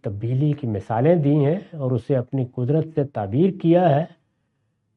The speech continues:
जिन आयात से इस्तदलाल किया गया उनमें अल्लाह ताला की सुन्नत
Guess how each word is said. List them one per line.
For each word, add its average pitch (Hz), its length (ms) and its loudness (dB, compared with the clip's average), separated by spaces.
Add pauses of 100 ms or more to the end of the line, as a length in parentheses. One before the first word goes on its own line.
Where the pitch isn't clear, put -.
जिन 165 320 2
आयात 139 580 4
से 202 200 4
इस्तदलाल 143 640 2
किया 156 300 2
गया 196 240 2
उनमें 160 480 2
अल्लाह 120 280 -2
ताला 135 360 -2
की 247 180 0
सुन्नत 220 680 0